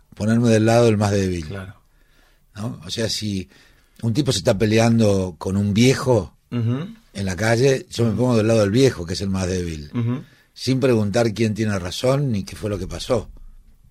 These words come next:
Speaker 2: Estamos charlando con Gerardo Romano. Hay un compromiso que se expone también en lo que haces.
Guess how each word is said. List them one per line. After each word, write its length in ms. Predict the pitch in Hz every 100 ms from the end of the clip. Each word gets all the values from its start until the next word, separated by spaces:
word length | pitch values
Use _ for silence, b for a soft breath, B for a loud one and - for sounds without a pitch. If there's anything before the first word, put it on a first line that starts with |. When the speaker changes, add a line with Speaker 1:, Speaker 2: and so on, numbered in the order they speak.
| _ _ _ _ _ _ _ _ B B B B B _
Speaker 2:
Estamos 360 | 139 240 302
charlando 340 | 247 160 175 151
con 160 | 120
Gerardo 380 | 110 - 120 117
Romano. 340 | 110 110 104 147
Hay 80 |
un 80 | 214
compromiso 720 | 160 131 113 101 95 - 113 - _ b b b
que 100 | -
se 120 | 127 139
expone 280 | - 214
también 240 | 147 131 160
en 80 | 123
lo 120 | 104
que 120 | 98
haces. 600 | 90 - 123 90 - -